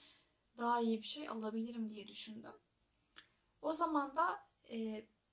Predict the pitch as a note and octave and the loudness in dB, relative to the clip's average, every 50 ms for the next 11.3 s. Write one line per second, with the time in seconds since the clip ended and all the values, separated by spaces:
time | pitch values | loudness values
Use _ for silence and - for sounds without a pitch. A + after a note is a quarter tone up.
0 | _ _ _ _ _ _ - B3 B3+ C4+ C#4 C4 B3+ C#4+ D4 D4 D4 - - C4 | _ _ _ _ _ _ -18 -14 -10 -8 -8 -6 -2 0 0 0 2 0 0 -2
1 | A#3+ B3 B3+ B3 A3+ C4 C4 C4 A#3 A3 G#3 - - A3 A3 A#3+ A#3 A#3 B3 A#3 | -4 -6 -6 -4 -4 -4 -4 -2 0 0 0 0 0 0 -2 -2 -2 -4 -6 -4
2 | A3+ A#3 A3+ A3 A3+ A3+ A#3 A#3+ A#3+ B3+ A#3 A3 A3 A3 A3 A3+ A3 A3+ A#3 C#4 | -4 -2 -2 -2 -2 -4 -4 -4 -4 -4 -2 0 2 2 2 2 0 -2 -2 -4
3 | D#4 D4+ B3 A#3 A#3 A#3 A3+ A3 A3 A3+ B3 A#3 A#3 - - - A#3 A#3 A3+ - | -4 -6 -4 -4 -4 -2 -4 -4 -6 -8 -10 -12 -10 -12 -14 -12 -8 -4 -2 0
4 | - - A#3 A#3 A#3 - - - A#3 A3+ A3+ - - - A3 G#3+ A#3 D4 E4 D#4 | 0 0 -2 -4 -8 -8 -10 -10 -6 -4 -2 -2 -2 -2 -4 -4 -2 -2 -2 -2
5 | C#4 B3 A#3 A#3 - - G#3 A3 - A#3 A#3 A#3 A#3+ A#3 B3+ B3+ B3 B3 B3+ B3 | 0 -2 -2 -2 -4 -4 0 4 4 4 4 2 0 -4 -8 -8 -4 -4 -2 0
6 | A#3+ - - F4+ F4+ C4+ G#3+ - - - _ _ _ _ _ _ _ _ _ - | 2 0 0 2 4 2 2 2 0 -6 _ _ _ _ _ _ _ _ _ -8
7 | A#3+ B3 C4+ D4 D4+ C#4+ C#4 B3 A3+ A#3 A3 G#3 G#3 G#3+ - A3 G#3+ - - A3 | -4 0 2 4 4 6 6 4 4 2 0 -6 -8 -8 -8 -8 -10 -10 -12 -10
8 | G3+ G3+ G#3 G#3 G#3 G#3 - A3 G#3+ G#3 G#3 G#3 G3+ G3+ G#3 G#3+ A3 A3+ C#4+ E4 | -8 -6 -4 -4 -4 -6 -6 -8 -8 -8 -8 -10 -12 -12 -8 -6 -6 -4 -4 -6
9 | F4 - A3+ A3 A#3 A3 A3+ A3+ G#3+ A3+ A3+ A3 A#3+ A#3+ A#3 - A3+ A3+ A3 G#3+ | -8 -10 -12 -12 -8 -6 -6 -6 -4 -6 -8 -6 -6 -4 -4 -2 -2 -2 -4 -6
10 | G#3 G3+ G3 G3 G3 - - - G#3+ G#3 G3+ G3 - - - - G3 F#3+ F#3+ - | -6 -8 -8 -8 -6 -6 -6 -6 -6 -8 -6 -6 -6 -6 -6 -6 -8 -10 -10 -8
11 | - - C4 D3+ - - | -8 -6 -4 -2 -4 -4